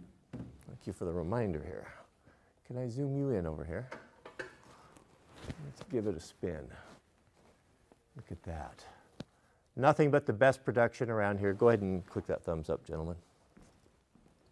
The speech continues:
And this is the new Sterling. It's maiden voyage here.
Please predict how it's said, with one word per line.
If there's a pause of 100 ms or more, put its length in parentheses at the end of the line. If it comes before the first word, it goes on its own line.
(2750)
And
this
is
the
new
Sterling.
It's (240)
maiden
voyage
here.